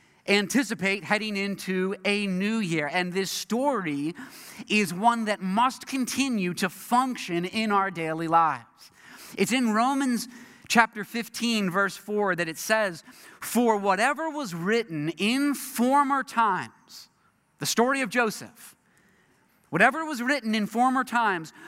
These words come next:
was written for our instruction, that through endurance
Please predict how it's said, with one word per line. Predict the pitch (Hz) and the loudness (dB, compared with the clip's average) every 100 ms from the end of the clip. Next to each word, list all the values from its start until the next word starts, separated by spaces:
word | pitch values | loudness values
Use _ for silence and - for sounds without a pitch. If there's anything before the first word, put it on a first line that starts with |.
| - - | -10 0
was | 185 180 | 2 2
written | 147 170 311 294 165 131 139 147 _ - | -2 0 2 0 -6 -10 -10 -14 _ -18
for | - - 247 294 320 302 | -10 0 2 4 4 4
our | 247 262 262 | 2 2 2
instruction, | 226 220 190 - - 294 285 - - 107 110 151 - - - - - - - | 0 -2 -2 -4 2 2 2 -6 -14 -14 -12 -14 -14 -18 -20 -20 -20 -20 -4
that | 156 220 | 4 4
through | 190 226 277 294 285 247 - - | 4 -4 0 2 0 -4 -10 -2
endurance | 214 202 180 160 196 302 330 330 320 - - | 0 2 0 2 2 6 4 2 -4 -12 -14